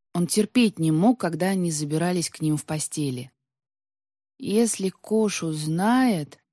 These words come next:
начала было Василиса, но продолжить не смогла. Ощутила, как страшно саднет горло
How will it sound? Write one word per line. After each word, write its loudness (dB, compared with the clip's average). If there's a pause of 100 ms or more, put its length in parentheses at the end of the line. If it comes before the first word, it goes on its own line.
(140)
начала -4
было -6
Василиса, 0
но 2
продолжить -2
не -2
смогла. -4 (920)
Ощутила, 2
как -2
страшно 2
саднет 0
горло 0